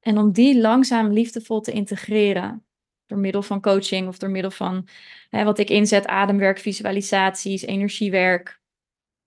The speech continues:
eigenlijk Taoïstische tantrische practices, zodat die levensenergie van dat verlangen kan stromen en alles wat het daar nog niet mee eens is, om dat langzaam naar het licht te brengen, hè, om die schaduwen daarin, die contractie daarin te integreren.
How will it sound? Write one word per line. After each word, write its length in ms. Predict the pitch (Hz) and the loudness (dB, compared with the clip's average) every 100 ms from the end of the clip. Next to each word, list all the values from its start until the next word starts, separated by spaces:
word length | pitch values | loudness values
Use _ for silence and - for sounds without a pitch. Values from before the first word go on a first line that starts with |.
| _ _ | _ _
eigenlijk 400 | - 202 - 196 | -4 -4 -4 -6
Taoïstische 680 | - 202 196 202 202 196 - | -4 0 2 2 -2 -6 -6
tantrische 480 | 180 196 196 202 196 | -6 -6 -4 -6 -6
practices, 920 | - 190 - 196 - - 196 - - _ _ _ _ - | -6 -6 -6 -8 -4 -4 -6 -12 -18 _ _ _ _ -10
zodat 300 | - 214 214 | -2 0 2
die 140 | 214 | 4
levensenergie 840 | 208 233 226 220 208 208 202 196 | 6 6 4 0 0 0 -2 -6
van 160 | 202 196 | -2 -2
dat 140 | 196 | -4
verlangen 500 | - 202 196 214 208 | -2 0 0 0 -2
kan 140 | 208 190 | -4 -10
stromen 560 | - - 202 214 190 | -8 -2 2 2 0
en 80 | 185 | -4
alles 320 | - 214 226 | -2 -2 -2
wat 180 | 202 196 | -6 -8
het 100 | 196 | -6
daar 180 | 196 196 | -6 -6
nog 140 | 196 | -4
niet 180 | 196 220 | -2 0
mee 160 | 208 190 | 0 0
eens 300 | 190 208 208 | 0 -2 -4
is, 160 | 185 | -8
om 240 | 196 196 196 _ _ _ _ _ _ _ _ _ | -6 -6 -8 _ _ _ _ _ _ _ _ _
dat 160 | - 202 | -10 0
langzaam 440 | 208 226 226 214 | 2 2 4 2
naar 120 | 208 | 2
het 100 | 196 | 0
licht 240 | 190 220 - | 0 -2 -4
te 100 | 185 | -8
brengen, 340 | 185 175 185 | -6 -6 -4
hè, 60 | 214 | 0
om 100 | 226 | 0
die 80 | 214 | -2
schaduwen 560 | - 196 202 202 196 | -4 0 0 0 -2
daarin, 560 | 185 180 180 180 180 180 _ _ | 0 0 -2 -4 -6 -10 _ _
die 120 | - | -10
contractie 580 | 202 208 - 214 214 208 | -6 -4 0 0 0 -2
daarin 380 | 190 190 - 190 | 0 0 -2 -6
te 100 | - | -6
integreren. 880 | 190 180 185 185 190 196 185 202 | -8 -8 -8 -4 0 0 -2 -8